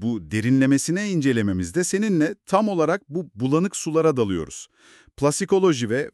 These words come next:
Frontiers'in psikoloji dergilerinden gelen akademik verileri masaya yatıracağız. Neden o geleneksel hata düzeltme mantığımızın çuvalladığını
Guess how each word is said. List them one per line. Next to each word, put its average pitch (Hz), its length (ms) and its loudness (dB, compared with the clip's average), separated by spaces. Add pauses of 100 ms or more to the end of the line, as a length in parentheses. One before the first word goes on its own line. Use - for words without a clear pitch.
Frontiers'in 147 680 -2
psikoloji 147 580 -2
dergilerinden 139 720 2
gelen 113 320 -2
akademik 160 500 -2
verileri 147 360 0
masaya 107 380 0
yatıracağız. 73 680 -12 (460)
Neden 104 300 2
o 151 120 2
geleneksel 131 600 0
hata 131 400 0
düzeltme 123 400 0
mantığımızın 107 640 0
çuvalladığını 82 840 -4